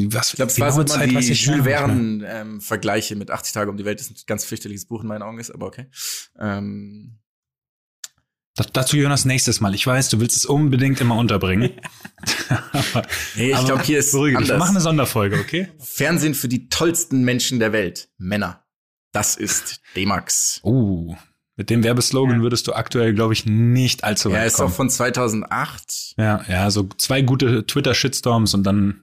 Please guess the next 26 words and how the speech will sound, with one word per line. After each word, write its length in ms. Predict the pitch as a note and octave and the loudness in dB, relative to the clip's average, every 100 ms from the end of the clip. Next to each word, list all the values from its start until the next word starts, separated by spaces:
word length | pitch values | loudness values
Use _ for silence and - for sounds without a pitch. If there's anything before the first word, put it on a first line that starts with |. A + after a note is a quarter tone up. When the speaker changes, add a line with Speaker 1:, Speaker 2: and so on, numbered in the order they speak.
| - | -8
Speaker 1:
kannst 240 | A2+ G#2 G2 | -2 0 2
du 20 | |
aber 180 | F#2+ F#2 | 2 2
auch 60 | F#2+ | 2
schon, 360 | G#2+ G2 F#2+ F#2+ | 2 0 0 -4
dann 120 | F#2+ | -6
kannst 240 | G2+ G2+ | -2 0
du 120 | G2+ F#2 | 0 0
die, 360 | - - G#2 | -2 -2 0
kannst 200 | A#2+ A2 | 0 0
die 60 | G#2+ | 2
Antennen 280 | G2+ A#2 A#2 | 2 2 2
schon 140 | A2 | 2
wieder 120 | G2+ | 2
Speaker 2:
Also 140 | A2+ G#2+ | 2 2
ich 60 | |
Speaker 1:
einfahren. 80 | G#2 | 2
Speaker 2:
sag 100 | F#2 | 0
mal, 120 | B2+ | 0
die, 300 | A2+ A2+ A2 F#2+ | 0 -2 -4 -4
ähm, 580 | G#2 G#2 G2+ G2+ G#2 - - | -2 -2 -4 -8 -10 -14 -6
meine 240 | A2 A#2 | 0 0
Bing-Suche 1080 | G2+ - - D3 F3 C#3+ C3+ F3 - D3 C#3 | 0 -6 -2 2 2 2 2 0 2 2 2
hat 300 | B2 G#2+ - | 0 -2 -2
nicht 220 | A#2+ B2 | 0 0
viele, 520 | - B2+ B2+ G#2+ - | 0 2 2 2 -4